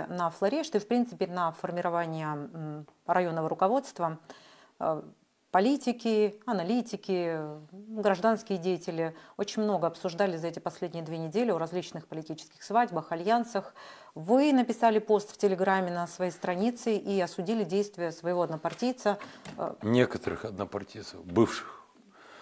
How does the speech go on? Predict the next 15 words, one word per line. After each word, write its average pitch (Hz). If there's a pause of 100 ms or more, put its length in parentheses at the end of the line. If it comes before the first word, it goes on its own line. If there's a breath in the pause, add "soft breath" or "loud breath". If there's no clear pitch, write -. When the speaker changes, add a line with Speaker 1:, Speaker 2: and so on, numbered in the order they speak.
Speaker 2:
Уже 160
Speaker 1:
Бывших? 320
Speaker 2:
Флорешт, 101 (200)
ну, 113 (580 loud breath)
они 107
не 123
могут 101
быть - (280 soft breath)
коллеги. 92
Да, 117
буду 92 (280)
приглашать 95
всех -
наших 80
коллег. 156